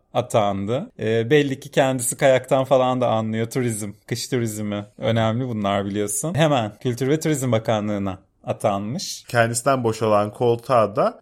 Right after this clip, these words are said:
Speaker 2: e, yine Rütük'te görev yapan Deniz Güler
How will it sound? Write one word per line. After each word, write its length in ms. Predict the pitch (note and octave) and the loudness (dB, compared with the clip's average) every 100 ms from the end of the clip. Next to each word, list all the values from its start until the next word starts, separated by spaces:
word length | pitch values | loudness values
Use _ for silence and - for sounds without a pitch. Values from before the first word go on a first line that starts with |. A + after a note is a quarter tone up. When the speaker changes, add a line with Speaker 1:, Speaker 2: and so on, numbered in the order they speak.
| F#2 | -4
Speaker 2:
e, 40 | |
yine 400 | G#2 G#2 A#2 D3+ | 0 0 0 0
Rütük'te 480 | B2+ A#2 B2 - - | 0 0 -6 -6 -2
görev 240 | G#2 G#2 G#2 | 2 4 4
yapan 380 | G#2+ F#3 G3+ D#3 | 4 2 2 2
Deniz 280 | C3+ B2+ | 0 -2
Güler 520 | B2+ A#2+ F2+ E2 - | 0 4 4 2 -12